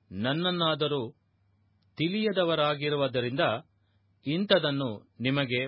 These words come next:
ಮಾಡುವರು. ಆ ಕಾಲ ಬಂದಾಗ ಆತನು "ನಮಗೆ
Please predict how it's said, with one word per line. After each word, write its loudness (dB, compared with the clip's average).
ಮಾಡುವರು. 2
ಆ 4
ಕಾಲ 2
ಬಂದಾಗ 0
ಆತನು 2
"ನಮಗೆ 0